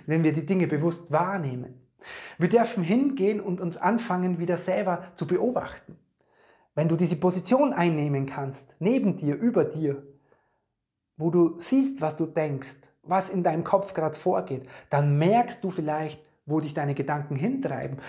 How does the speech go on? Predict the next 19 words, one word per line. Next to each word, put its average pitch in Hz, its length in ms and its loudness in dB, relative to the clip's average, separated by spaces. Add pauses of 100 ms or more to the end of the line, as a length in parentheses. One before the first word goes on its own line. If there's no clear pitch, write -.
(180)
Wir 185 160 4
erzeugen 214 440 4
ständig 240 340 -2
über 185 140 0
unsere 180 300 2
Gedanken 180 440 -2
innere 170 300 0
Bilder. 196 420 0 (220)
Die 160 60 -6
sind 233 180 2
aber 185 140 4
meistens 226 680 -2 (200)
in 208 120 2
der 202 80 4
Vergangenheit 190 760 0
oder 214 220 4
in 190 80 2
der 175 120 2
Zukunft 170 500 -4